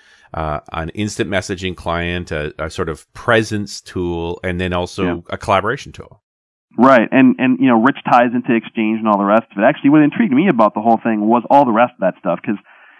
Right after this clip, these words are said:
Speaker 2: you know, voip's the table stakes, if you will. I mean, you gotta
Speaker 1: Yeah.
Speaker 2: be able to do it. You have to be able to do it well. You have to have that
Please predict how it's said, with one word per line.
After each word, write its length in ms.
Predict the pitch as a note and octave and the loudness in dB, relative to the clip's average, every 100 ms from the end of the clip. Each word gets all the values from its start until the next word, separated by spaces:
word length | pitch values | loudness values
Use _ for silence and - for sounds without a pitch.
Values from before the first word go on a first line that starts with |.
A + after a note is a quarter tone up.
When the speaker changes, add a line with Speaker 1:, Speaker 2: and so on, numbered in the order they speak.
| - | -2
Speaker 2:
you 80 | C3+ | 0
know, 80 | |
voip's 260 | A#2+ E3 F#3 A#2+ | 4 2 0 -4
the 40 | - | -2
table 220 | C3 G#2+ | 0 0
stakes, 260 | - F#2 - | -2 -4 -4
if 80 | - | -4
you 120 | F#2+ | 0
will. 100 | F2+ | 2
I 80 | F2+ | 2
mean, 80 | A2 | 2
you 80 | C3+ | 4
gotta 160 | E3 C#3 | 6 4
Speaker 1:
Yeah. 60 | |
Speaker 2:
be 60 | C3+ | 2
able 160 | A#2 | 0
to 40 | G2 | 0
do 140 | A2 | 2
it. 100 | A#2 | 0
You 80 | G2+ | 0
have 120 | G2 | -2
to 60 | - | 0
be 80 | A2+ | 0
able 160 | A#2 | 0
to 40 | G#2 | 2
do 140 | A2+ | 2
it 80 | A2+ | 4
well. 300 | G#2 G#2 G#2 | 6 6 6
You 100 | G2+ | 4
have 180 | A2+ A2 | 0 0
to 60 | |
have 220 | A#2 A2+ A2 | 2 2 4
that 180 | G#2+ | 2